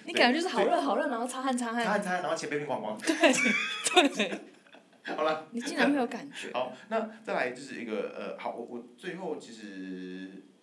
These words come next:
Speaker 2: 剩，剩两个问题了，齁。那一个很，很老套的问题。
Speaker 1: 好。
Speaker 2: 因为我记得你在猪猪那一面提到，人家问你说你喜欢哪个国家，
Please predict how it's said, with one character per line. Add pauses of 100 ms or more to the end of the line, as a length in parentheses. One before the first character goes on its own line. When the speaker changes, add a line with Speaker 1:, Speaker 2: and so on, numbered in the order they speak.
(100)
Speaker 2:
剩，
剩
两
个
问
题
了，
齁。
那
一
个
很，
很 (600)
老
套
的
问
题。 (240)
Speaker 1:
好。
Speaker 2:
因
为 (200)
我
记
得
你
在
猪
猪
那
一
面
提
到，
人
家
问
你
说 (220)
你
喜
欢
哪
个
国
家，